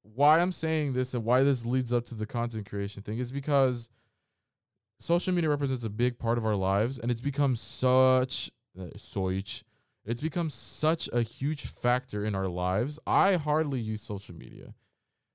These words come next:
I've only having explored, uh, I've only explored it in my high school life, and now I'm kind of going back into it slowly, only because, uh,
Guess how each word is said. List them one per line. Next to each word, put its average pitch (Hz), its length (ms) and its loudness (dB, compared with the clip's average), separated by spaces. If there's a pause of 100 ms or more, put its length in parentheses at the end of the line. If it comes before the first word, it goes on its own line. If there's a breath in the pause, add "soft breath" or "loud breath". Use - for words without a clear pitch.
(140)
I've 135 680 4
only 160 300 2
having 139 580 0 (600)
explored, 123 680 -2 (180)
uh, 104 200 -2 (440)
I've 120 220 0
only 180 220 4
explored 147 500 0
it 113 200 0 (200)
in 107 140 -2
my 101 120 2
high 117 160 -2
school 101 280 -4
life, 90 380 -2
and 110 140 2
now 120 200 4
I'm 113 180 2
kind 127 260 -2
of 113 200 -6
going 107 300 0
back 98 240 -4
into 98 240 -4
it 92 100 -8
slowly, 143 520 0 (360 soft breath)
only 151 220 2
because, 131 800 0
uh, 104 420 0